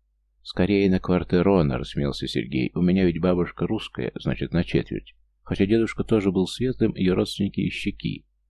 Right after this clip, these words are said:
Там много светловолосых и зеленоглазых, даже попадаются мужчины с веснушками». «Как погиб наш сотрудник? Вы с ним были знакомы?» «Конечно,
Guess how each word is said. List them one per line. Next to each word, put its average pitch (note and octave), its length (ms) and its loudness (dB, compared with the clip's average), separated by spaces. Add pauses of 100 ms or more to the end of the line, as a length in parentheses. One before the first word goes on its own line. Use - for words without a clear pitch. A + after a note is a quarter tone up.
(240)
Там G2+ 200 2
много B2+ 240 0
светловолосых D2+ 800 0
и - 100 -2
зеленоглазых, F2+ 800 0
даже D#2 220 -4
попадаются D#2+ 420 -2
мужчины G#2 420 0
с - 80 -8
веснушками». G2 720 -4 (1800)
«Как E2+ 220 -2
погиб E2+ 320 -2
наш D#2+ 220 -4
сотрудник? C2+ 640 -2
Вы - 100 -2
с - 80 -10
ним D#2 160 2
были B2 200 4
знакомы?» A#1+ 640 -4 (840)
«Конечно, G2+ 640 0